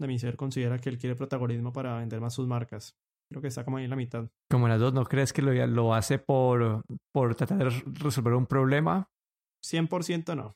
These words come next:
Speaker 1: Yo digo que cincuenta, como te digo, cincuenta por, porque sí en verdad lo quiere resolver y el otro cincuenta es porque sabe que lo tiene el protagonista. Como te digo, o sea, problemas en el mundo hay millones, trillones. Y, pues,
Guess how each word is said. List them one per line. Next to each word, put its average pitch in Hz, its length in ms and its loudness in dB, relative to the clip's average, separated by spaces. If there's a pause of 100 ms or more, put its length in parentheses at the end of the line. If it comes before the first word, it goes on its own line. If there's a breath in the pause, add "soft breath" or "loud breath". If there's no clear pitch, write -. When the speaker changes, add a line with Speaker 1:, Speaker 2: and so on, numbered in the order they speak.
Speaker 1:
Yo 143 140 -4
digo 151 160 0
que 151 80 -2
cincuenta, 139 420 0
como 143 140 0
te 123 80 -4
digo, 135 140 0
cincuenta 143 500 0
por, 147 240 -2
porque 127 260 -6
sí 117 140 -4
en 135 60 -2
verdad 151 180 0
lo 156 100 -2
quiere 160 140 0
resolver 147 300 -2
y - 20 -2
el 147 60 0
otro 127 140 -6
cincuenta 135 340 -4
es 123 80 -12
porque 143 300 -4
sabe 123 260 -4
que 131 180 -2
lo 120 140 -2
tiene 123 160 -4
el 127 40 -2
protagonista. 127 400 -6 (120)
Como 151 160 -2
te 151 80 2
digo, 151 160 4
o - 20 4
sea, 135 180 0
problemas 135 340 0
en 175 60 2
el 143 60 0
mundo 131 220 0
hay 147 80 2
millones, 147 500 0
trillones. 139 640 -2
Y, 131 280 -4
pues, 123 420 -10